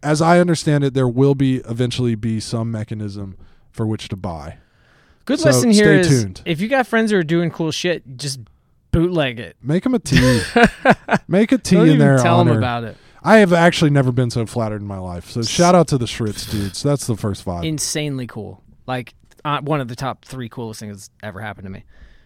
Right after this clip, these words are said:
Speaker 2: Um, uh, next vibe, I actually held out on a grooming related vibe, uh, sort of unintentionally, but I'm gonna drop it right now.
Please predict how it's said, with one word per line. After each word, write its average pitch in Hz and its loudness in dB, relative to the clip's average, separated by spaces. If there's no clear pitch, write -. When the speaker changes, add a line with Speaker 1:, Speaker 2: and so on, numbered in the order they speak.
Speaker 2:
Um, 175 6
uh, - -10
next 202 2
vibe, 233 6
I 175 4
actually 220 2
held 190 2
out 165 2
on 156 -2
a 151 -2
grooming 165 0
related 123 -6
vibe, 120 -8
uh, 143 0
sort 196 0
of 165 -2
unintentionally, 151 -4
but 135 -2
I'm 131 -6
gonna 139 -6
drop 127 -4
it 120 -10
right 123 -8
now. 123 -6